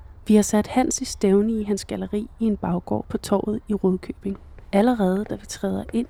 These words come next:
i den port, der leder os ind til galleriet, befinder vi os i Hanses univers. Har hunde i træ, der vogter på brostenene, og vægtæpper af trælameller med geometriske mønstre. Inde i galleriet er både gulv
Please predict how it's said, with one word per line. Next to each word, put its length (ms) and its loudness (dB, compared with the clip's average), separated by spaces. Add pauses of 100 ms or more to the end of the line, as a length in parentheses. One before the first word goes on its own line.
(120)
i 120 -8
den 200 -2
port, 260 -4 (180)
der 80 -4
leder 280 -2
os 140 -8
ind 120 0
til 200 -10
galleriet, 580 -2 (160)
befinder 420 2
vi 180 0
os 220 -8
i 60 -4
Hanses 500 -6
univers. 680 -4 (360)
Har 260 0
hunde 320 4
i 160 0
træ, 240 -2 (100)
der 80 0
vogter 400 2
på 160 -8
brostenene, 760 -2 (400)
og 180 0
vægtæpper 600 4 (100)
af 60 -10
trælameller 880 0
med 160 0
geometriske 720 2
mønstre. 480 -2 (960)
Inde 260 8
i 40 2
galleriet 720 -2
er 60 -4
både 360 0 (140)
gulv 280 4